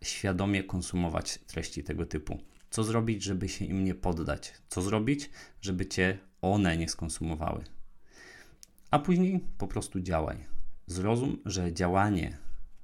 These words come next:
nad budową czegoś większego niż ty jest sto razy bardziej satysfakcjonujące niż bierne konsumowanie treści.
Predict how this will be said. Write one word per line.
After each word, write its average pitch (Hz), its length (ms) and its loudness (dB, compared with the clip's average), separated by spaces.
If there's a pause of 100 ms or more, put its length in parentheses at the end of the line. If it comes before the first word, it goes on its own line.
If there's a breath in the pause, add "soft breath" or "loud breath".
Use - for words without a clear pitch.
nad 92 200 0
budową 104 460 2
czegoś 87 360 -2
większego 85 460 -2
niż 87 200 -2
ty - 220 -6 (420 loud breath)
jest 92 340 -2 (120)
sto - 420 0
razy 82 280 0
bardziej 78 600 -4
satysfakcjonujące 92 1120 0 (420 loud breath)
niż 92 400 -2
bierne 92 460 0
konsumowanie 82 640 -4
treści. - 460 -8